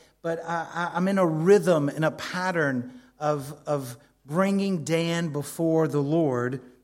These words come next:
in prayer. That is what intercessory prayer is. Now, um, uh, what do we say to the Lord? What am I gonna say about Dan? Like, I, I just feel like the Lord's telling me, "Pray for Dan." What do I pray?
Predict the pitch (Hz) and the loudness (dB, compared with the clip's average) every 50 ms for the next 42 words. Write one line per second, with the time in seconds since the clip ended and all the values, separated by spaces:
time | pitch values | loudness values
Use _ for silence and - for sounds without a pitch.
0 | _ - 151 147 143 - - 185 165 147 135 131 131 170 180 220 240 240 - - | _ -2 -2 -2 -2 0 0 2 2 2 2 0 0 0 0 0 0 -2 -2 0
1 | 226 220 208 - - - 196 208 208 190 - - - 180 170 - - 185 175 170 | -2 -2 -2 -2 -6 -6 -4 -4 -4 -4 -4 -6 -6 -4 -4 -4 -4 -4 -2 -4
2 | 165 160 - - - 202 208 185 151 135 123 117 117 120 123 - - - _ _ | -4 -4 -8 -6 -2 0 2 2 2 0 -2 -2 -4 -4 -8 -10 -16 -20 _ _
3 | _ _ _ - 156 143 127 117 107 104 113 117 - - _ _ _ _ _ _ | _ _ _ -6 -4 -4 -4 -4 -6 -10 -12 -14 -14 -16 _ _ _ _ _ _
4 | _ - 180 180 160 143 131 147 - - - - _ - 170 170 160 160 151 151 | _ -2 0 0 0 0 -2 -6 -8 -14 -20 -16 _ -6 -4 -2 -2 -4 -4 -6
5 | 151 - - _ _ _ - 147 151 151 147 - 147 151 156 151 156 160 170 202 | -10 -16 -20 _ _ _ -12 -12 -10 -10 -12 -12 -14 -16 -16 -18 -16 -8 -4 -2
6 | 240 294 302 320 294 - - - 233 254 285 254 262 185 151 139 131 123 123 117 | 0 0 0 0 -2 -2 -4 -2 -2 0 0 -2 -2 -4 -4 -4 -2 -2 -2 -2
7 | 117 123 151 196 240 262 285 285 262 247 247 233 233 247 - - - 247 240 233 | -2 -2 0 2 4 4 4 4 4 2 2 0 0 -2 -4 -2 -2 -2 0 2
8 | 226 196 160 160 156 156 143 139 156 180 180 151 120 107 101 113 117 - _ _ | 2 2 2 2 0 -2 -2 -2 -4 -4 -2 -4 -6 -8 -10 -14 -16 -18 _ _
9 | _ _ _ - 165 160 190 180 175 - 165 175 180 214 202 - - - 226 233 | _ _ _ -6 -2 0 2 2 2 2 0 -2 -2 -4 -6 -6 -6 -4 -4 -2
10 | 220 220 220 214 180 185 185 185 196 190 180 190 - 202 190 190 185 180 170 - | 0 0 0 0 0 -2 0 0 0 0 -2 -4 -2 -2 -2 0 0 -2 -4 -4
11 | - - 214 254 254 254 254 220 190 180 180 185 175 135 117 113 123 147 151 - | -4 -2 -2 -2 -2 -2 -4 -4 -2 -2 -2 -2 -2 -4 -6 -8 -8 -8 -10 -10
12 | - - _ _ _ _ _ - 233 269 262 247 226 247 - - 214 202 156 135 | -14 -20 _ _ _ _ _ -6 -4 -2 0 0 0 0 0 0 0 0 0 0
13 | 131 | -4